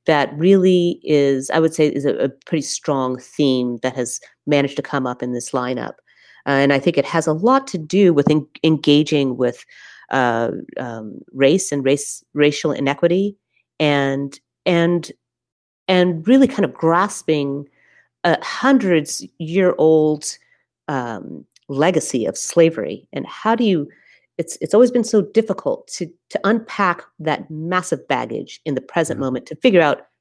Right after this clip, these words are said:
Speaker 1: how to chart the course for the future. And, um, there are a couple of works in this lineup that really take this on in a magical way, uh, like Changing Same,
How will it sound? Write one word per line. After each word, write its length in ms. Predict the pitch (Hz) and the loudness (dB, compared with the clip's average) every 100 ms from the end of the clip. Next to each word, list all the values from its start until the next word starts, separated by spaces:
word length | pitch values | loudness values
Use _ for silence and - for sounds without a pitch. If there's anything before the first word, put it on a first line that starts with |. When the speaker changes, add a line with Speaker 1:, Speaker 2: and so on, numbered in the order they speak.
| _ | _
Speaker 1:
how 140 | - 185 | -4 -4
to 80 | 160 | -4
chart 300 | - - - | -4 -6 -6
the 40 | |
course 460 | - 143 123 - - _ _ _ - | -4 -4 -4 -8 -16 _ _ _ 0
for 140 | 160 | 0
the 80 | 131 | 0
future. 580 | - 147 - 110 - _ _ _ - | -6 -8 -6 -10 -10 _ _ _ -10
And, 340 | 151 147 147 | -6 -6 -6
um, 340 | 143 131 135 - | -6 -6 -8 -4
there 140 | 165 | 0
are 20 | 139 | 0
a 40 | |
couple 280 | - 240 220 | 0 0 2
of 100 | 151 | 0
works 340 | 147 151 - | 2 0 0
in 200 | - 151 | -6 -4
this 220 | 143 143 - | -2 -2 0
lineup 480 | 135 139 135 123 - _ - - _ | 2 2 0 -2 -8 _ -20 -20 _
that 240 | 151 139 147 | -2 0 2
really 260 | 196 220 | 4 4
take 300 | 214 175 170 | 2 0 0
this 180 | 160 - | -2 -2
on 240 | 151 143 | -2 0
in 120 | 139 120 | -2 -6
a 100 | - - | -10 -12
magical 760 | 147 170 208 196 160 - 120 110 | -2 2 2 2 0 -2 -4 -4
way, 380 | - - - _ _ - - | -8 -10 -12 _ _ -20 -4
uh, 140 | 139 131 | 0 0
like 160 | 139 | 0
Changing 440 | 139 - 151 143 135 | -4 -6 -6 -6 -8
Same, 540 | - 131 123 123 127 | -10 -10 -10 -12 -14